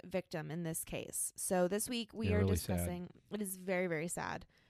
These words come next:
Speaker 1: This week we are discussing the Craig Alaska murders from nineteen eighty-two. Um, and I know last week we mentioned, uh, <laughs> the years that we keep picking.
Speaker 2: Right.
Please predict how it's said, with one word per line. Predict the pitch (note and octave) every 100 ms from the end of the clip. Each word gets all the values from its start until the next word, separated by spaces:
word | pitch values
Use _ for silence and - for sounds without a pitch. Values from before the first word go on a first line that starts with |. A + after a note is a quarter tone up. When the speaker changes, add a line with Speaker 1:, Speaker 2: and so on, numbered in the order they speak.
| _ _ _ _ _ _ -
Speaker 1:
This | A#3 B3+
week | B3 -
we | A3
are | G#3+
discussing | G#3 G#3+ F#3+ F3+ - F#3 F#3 F3+ G3 - - _ -
the | F#3 -
Craig | A3+ A3+ A3+
Alaska | G#3 F3+ F#3 - G3+
murders | F#3 F3+ E3+ E3 F3 F#3 - - -
from | F#3+ F3
nineteen | F3 F3+ - F#3
eighty-two. | E3+ E3+ E3+ - F3+ D#3 - - _ _ _ _ _ -
Um, | F3+ E3
and | F3+
I | F#3 F3+ F3+
know | F#3 E3+ F3+ F3 - F3
last | E3+ E3 -
week | D#3+ -
we | D#3+
mentioned, | D3+ D3+ F3+ D#3 D#3 -
uh, | D#3 D#3 - - -
<laughs> | _ _ -
the | F#3
years | F#3+ F3+ D#3+ E3
that | C#3+
we | E3+
keep | - E3+
picking. | F#3 E3+ E3 D#3+ F#3+ _ _ _ - -
Speaker 2:
Right. | A2+ G2+